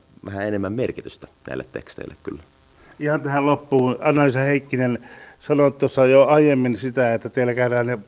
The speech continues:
Speaker 2: kotona semmoista kuuloluurivälistä keskustelua tyttären kanssa, joka on mukana myöskin tässä esityksessä, ja vähän sillä tavalla muu, muu porukka saattaa jäädä vähän ulkopuoliksi siitä. Onko se muuttanut sinun lu-,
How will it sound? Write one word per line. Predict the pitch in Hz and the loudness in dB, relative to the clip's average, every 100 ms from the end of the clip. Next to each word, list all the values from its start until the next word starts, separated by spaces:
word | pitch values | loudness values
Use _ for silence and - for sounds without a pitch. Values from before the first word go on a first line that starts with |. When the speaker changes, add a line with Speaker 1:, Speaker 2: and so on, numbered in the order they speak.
| - - | -18 -6
Speaker 2:
kotona | 147 135 127 | -2 -2 -2
semmoista | 120 123 - - - - - - _ | -4 -4 -4 -4 -6 -20 -20 -20 _
kuuloluurivälistä | - 160 160 143 127 123 123 90 - 135 127 135 | -2 2 6 6 6 4 0 -2 -2 0 0 -2
keskustelua | - 156 - 135 135 123 | -2 -2 -2 -6 -2 0
tyttären | 131 143 151 131 107 | 0 0 0 0 0
kanssa, | 110 120 | -4 -4
joka | 113 117 | -2 -2
on | |
mukana | 127 131 123 | -2 -2 0
myöskin | 131 131 135 113 | 0 0 -2 -6
tässä | 117 127 - - - - | -4 -4 -4 -10 -20 -4
esityksessä, | 135 131 120 117 117 - 117 | 0 0 -2 -4 -8 -8 -4
ja | 110 113 - | -2 -2 -4
vähän | 127 123 131 | -2 0 0
sillä | 127 123 | 0 -2
tavalla | 123 123 123 | 0 0 -2
muu, | 131 147 147 127 120 - | 0 2 4 2 -4 -8
muu | 143 165 156 | 0 2 2
porukka | 139 143 135 123 | 2 2 2 0
saattaa | 127 135 139 139 | 2 2 2 2
jäädä | 143 135 | 2 2
vähän | 135 143 | 2 2
ulkopuoliksi | 165 139 120 120 113 101 - | 2 0 -2 -2 -2 -4 -2
siitä. | 127 117 - - - - - - | -2 0 -6 -10 -20 -20 -20 -8
Onko | - 151 160 | -2 0 0
se | 160 | 0
muuttanut | 180 202 196 175 165 - - - | 2 0 2 2 2 -2 -12 -18
sinun | 131 214 214 160 | -4 0 4 4
lu-, | 139 | 4